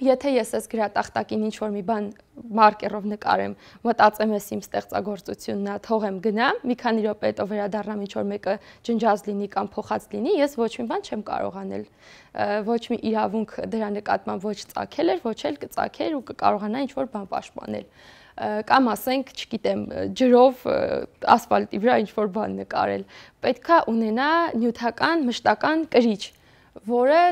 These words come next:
մեր դեպքում կարող է լինի սկավառակը, կարող է լինի էլեկտրոնային, ը, ամպերը, տ-, ցանկացած ձևով, բայց պետք է իրան ինչ-որ մի ձև ֆիքսել,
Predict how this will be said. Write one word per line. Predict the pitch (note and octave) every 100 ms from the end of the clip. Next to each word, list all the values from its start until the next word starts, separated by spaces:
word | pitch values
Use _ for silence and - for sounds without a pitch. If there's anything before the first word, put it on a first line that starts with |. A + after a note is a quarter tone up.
| F4 A#3 A3+
մեր | B3+ B3+ B3
դեպքում | A3 - D4 D4
կարող | A3 A3+ A3+
է | A3
լինի | A3+ C4 C4
սկավառակը, | - - G3+ A3 G#3+ G3 - G3 -
կարող | G3+ G#3+
է | A3
լինի | G#3 G#3+ A#3 A#3+ -
էլեկտրոնային, | G#3+ A3 - A3 G#3+ G#3+ A3+ B3
ը, | A#3+ - - - G3+ G3+ -
ամպերը, | A3+ A3 G#3 G#3+ G3+ G3 - G#3 -
տ-, | - - - - -
ցանկացած | - C#4+ C#4+ C#4+ C#4 C#4 F#3
ձևով, | G#3 G3 D#4 G4+
բայց | - D4 D4
պետք | B3 -
է | B3 C4 -
իրան | A#3 C#4+ -
ինչ-որ | A3+ - F#3+
մի | G3
ձև | B3+ D4+
ֆիքսել, | - - - -